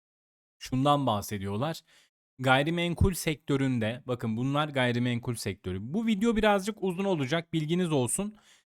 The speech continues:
E, atlayabilirsiniz ama kaçırabilirsiniz araları. Yani tamamıyla bu videoda size anlatacaklarım bir önceki gayrimenkul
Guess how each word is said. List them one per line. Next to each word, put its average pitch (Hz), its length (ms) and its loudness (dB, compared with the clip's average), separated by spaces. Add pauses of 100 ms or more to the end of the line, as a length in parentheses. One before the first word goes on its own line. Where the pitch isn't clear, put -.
(240)
E, 123 320 0
atlayabilirsiniz 170 1120 4
ama 202 200 4
kaçırabilirsiniz 156 880 0
araları. 104 520 -2 (540)
Yani 175 260 2
tamamıyla 214 880 2
bu 214 140 0
videoda 202 680 2
size 170 320 -4
anlatacaklarım 185 1080 0 (520)
bir 175 160 0
önceki 185 880 2
gayrimenkul 151 960 2